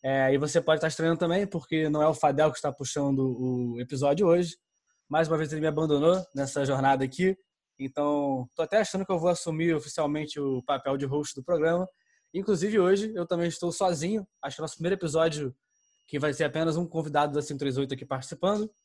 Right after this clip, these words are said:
Mas vamos direto ao que interessa. É, hoje eu recebo aqui a Anita Carvalho.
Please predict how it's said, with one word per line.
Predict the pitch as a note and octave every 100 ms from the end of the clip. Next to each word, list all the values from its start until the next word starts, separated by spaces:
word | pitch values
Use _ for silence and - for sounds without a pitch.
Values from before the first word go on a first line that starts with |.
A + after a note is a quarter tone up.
| _ _ _ _ -
Mas | D#3+ F3+ F#3
vamos | D3+ E3+
direto | D#3+ D#3+
ao |
que | E3
interessa. | D3+ C3+ D#3+ E3 E3 _ _ _ _
É, | C#3 C#3+
hoje | D#3+ F#3
eu | F#3
recebo | F3 F#3 F3
aqui | - F#3 G3+ - _ _ -
a |
Anita | D#3 F#3
Carvalho. | F#3+ E3 C#3 D#3+ F#3+ G3